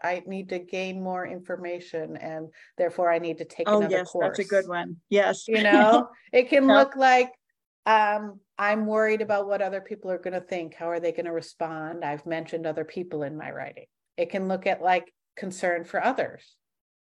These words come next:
Speaker 2: Yep.
Speaker 1: Like, and really, it's just a part of you trying to keep you safe, which is so wonderful, right? How great is that our, that our system, you know, that we have this part of us that's been looking out up for us our whole life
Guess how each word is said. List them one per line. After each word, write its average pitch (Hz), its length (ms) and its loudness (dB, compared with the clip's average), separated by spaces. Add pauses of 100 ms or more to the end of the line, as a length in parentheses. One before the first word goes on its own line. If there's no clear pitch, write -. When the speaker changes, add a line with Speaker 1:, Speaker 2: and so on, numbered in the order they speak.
Speaker 2:
Yep. 202 80 -4
Speaker 1:
Like, 190 240 -2 (500)
and 220 380 4
really, 277 500 0
it's 202 200 -8 (100)
just 226 360 -4
a 226 40 -4
part 170 340 -6
of 170 120 -6
you 170 160 -10
trying 151 300 -8
to 156 60 -14
keep 165 260 -14
you 151 80 -8
safe, - 360 -12 (540)
which 202 280 -4
is 196 380 0
so 277 220 0
wonderful, 170 600 0
right? 202 280 2 (300)
How 339 260 0
great 285 320 0
is 254 160 2
that 190 280 2
our, - 240 -2 (280)
that 202 140 2
our 185 180 4
system, 185 500 -6 (400)
you 190 140 -8
know, 185 200 -6
that 180 160 -2
we 202 380 -6
have 269 300 -2
this 208 320 0 (500)
part 330 240 0
of 285 100 0
us 233 200 0
that's 226 140 -4
been 220 200 2
looking 233 320 0
out 214 180 -2
up - 200 -4
for 185 100 0
us 165 220 0
our 165 120 0
whole 214 300 -2
life - 340 -10